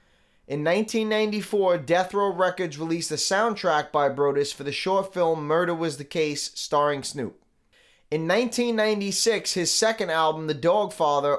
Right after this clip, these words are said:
also debuted at number one on both charts, with Snoop's Upside Your Head as the lead single. The next year, the album was certified double platinum.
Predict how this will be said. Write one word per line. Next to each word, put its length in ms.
also 420
debuted 500
at 80
number 280
one 280
on 200
both 320
charts, 440
with 140
Snoop's 500
Upside 520
Your 100
Head 240
as 220
the 60
lead 280
single. 400
The 80
next 400
year, 260
the 180
album 380
was 160
certified 760
double 300
platinum. 520